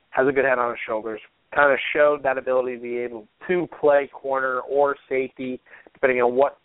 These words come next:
team he goes to or how they feel about his, his one-on-one skills instead of playing in space. Um, but Jalen is absolutely, honestly, in my opinion,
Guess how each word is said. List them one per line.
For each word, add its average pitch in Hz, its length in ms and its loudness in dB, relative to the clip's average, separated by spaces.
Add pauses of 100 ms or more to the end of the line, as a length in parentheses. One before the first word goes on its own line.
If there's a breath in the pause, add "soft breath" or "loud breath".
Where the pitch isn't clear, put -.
(140)
team 147 300 -10
he 135 140 -12
goes 131 300 0 (180)
to 139 60 -6
or 113 260 -2
how 123 200 0
they 123 160 -2 (120)
feel 131 180 4
about 117 380 0
his, 120 260 -8 (880)
his 113 320 0
one-on-one 127 800 2 (120)
skills 117 440 -2
instead 117 300 0
of 117 100 -4
playing 117 400 0
in 104 80 -10 (100)
space. 117 420 0 (840)
Um, 104 460 2 (120)
but 131 260 2
Jalen 180 320 0
is 117 140 -12
absolutely, 120 1000 -4 (920)
honestly, 123 580 2
in 117 80 -6
my 117 180 4
opinion, 113 680 -4